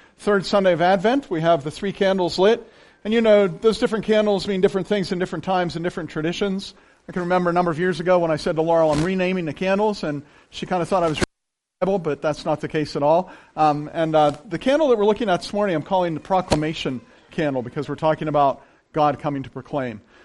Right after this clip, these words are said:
So you don't have, you're welcome to look up these passages in the Bible if you want, but there's no way you'll keep up, I don't think,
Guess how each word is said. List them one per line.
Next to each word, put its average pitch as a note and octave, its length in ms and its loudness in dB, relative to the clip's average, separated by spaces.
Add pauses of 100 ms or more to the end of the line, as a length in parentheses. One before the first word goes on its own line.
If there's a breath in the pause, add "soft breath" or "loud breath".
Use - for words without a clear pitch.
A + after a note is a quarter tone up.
So - 160 -2
you F3+ 80 2
don't A3 160 6
have, A3 260 2
you're F3+ 160 -6
welcome C4 380 2
to F#3+ 100 2
look A3 240 2
up A#3 120 2
these G3+ 160 -6
passages F3+ 520 -2
in F3 80 -4
the D#3+ 60 -2
Bible E3 300 2
if - 100 -10
you D#3 80 -6
want, D3+ 140 0
but B2+ 100 -14
there's D3 160 -8
no E3+ 100 -4
way E3 120 0
you'll C#3+ 120 -2
keep D3+ 220 -6
up, D3 180 0
I C3+ 60 -2
don't C3 180 -6
think, C3+ 260 -6